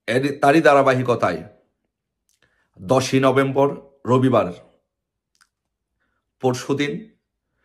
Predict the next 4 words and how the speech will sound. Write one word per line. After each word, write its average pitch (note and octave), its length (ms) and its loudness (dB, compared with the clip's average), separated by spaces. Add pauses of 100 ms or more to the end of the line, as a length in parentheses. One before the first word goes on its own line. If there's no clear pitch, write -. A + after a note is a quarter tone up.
(220)
রবিবার C3 580 4
দশই B2 260 0
নভেম্বর B2+ 560 -2 (220)
বিকাল B2 520 0